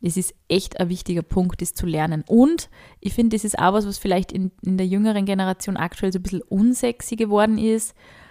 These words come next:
sie für wenig Geld auch nicht zu schämen. Also irgendwie hab ich so den Eindruck,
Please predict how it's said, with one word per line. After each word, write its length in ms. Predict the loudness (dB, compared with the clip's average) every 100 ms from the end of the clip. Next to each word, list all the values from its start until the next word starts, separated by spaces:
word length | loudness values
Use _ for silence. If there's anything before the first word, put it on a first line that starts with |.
| _ -20 _ _
sie 200 | -4 0
für 200 | 0 0
wenig 320 | 0 -2 -2
Geld 380 | -2 0 0 -2
auch 80 | -4
nicht 240 | -4 -8 _ -10
zu 140 | -8
schämen. 760 | -6 -6 -4 -4 0 0 0 0
Also 200 | 0 0
irgendwie 300 | 4 6 6
hab 80 | 2
ich 80 | 0
so 60 |
den 160 | -2 0
Eindruck, 640 | 0 0 2 2 0 -6